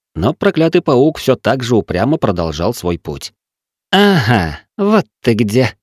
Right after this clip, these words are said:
Это воскликнул высокий и худой муссонец. Только что он сидел за соседним столом и быстро писал в своей записной книжке, то и дело макая гусиное перо в чернильницу,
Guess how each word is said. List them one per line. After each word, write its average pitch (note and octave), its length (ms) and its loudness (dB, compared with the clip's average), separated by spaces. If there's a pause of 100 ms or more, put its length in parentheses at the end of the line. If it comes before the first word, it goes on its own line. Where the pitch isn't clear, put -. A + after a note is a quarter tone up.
(500)
Это F#3 280 -2
воскликнул E3 540 2
высокий D3+ 500 0
и C#3+ 160 -2
худой A#2+ 340 2
муссонец. E2+ 760 -4 (580)
Только D#3+ 280 2
что D3 220 2
он C3+ 200 0
сидел C#3 420 0
за B2+ 120 -2
соседним B2 420 0
столом E2+ 480 -6 (220)
и F#2 80 -2
быстро F#2 320 0
писал G#2+ 340 -2
в - 60 -12
своей G2 300 0
записной G2+ 460 -2
книжке, E2+ 500 -6 (340)
то D#3 100 -2
и B2+ 120 2
дело A2 240 2
макая G#2+ 420 2
гусиное G2+ 480 0
перо G#2 280 2
в - 60 -12
чернильницу, E2+ 760 -4